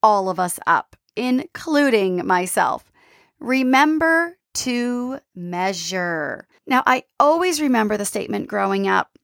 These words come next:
I guess I heard it from my father or just anywhere, is "Measure twice, cut once." And that has stuck with me my entire life. Now,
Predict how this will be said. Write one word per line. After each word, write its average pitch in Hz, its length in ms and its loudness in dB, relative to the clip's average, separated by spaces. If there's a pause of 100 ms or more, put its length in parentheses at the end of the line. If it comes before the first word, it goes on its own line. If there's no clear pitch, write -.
(100)
I 226 80 -12
guess 214 220 -8
I 214 60 -6
heard 196 240 -4
it 196 100 -6
from 196 180 -4
my 170 380 -2 (200)
father 247 600 2
or 226 360 4
just 170 340 -6
anywhere, 165 880 0
is 185 380 -4
"Measure 262 440 2
twice, 262 600 0 (160)
cut - 240 2 (100)
once." - 480 -2 (760)
And 220 300 2
that 233 300 4
has 285 180 -4
stuck - 480 -6
with 233 220 -6
me 180 420 -2
my 170 420 0
entire 175 1040 0 (160)
life. 156 520 -2 (160)
Now, 226 380 2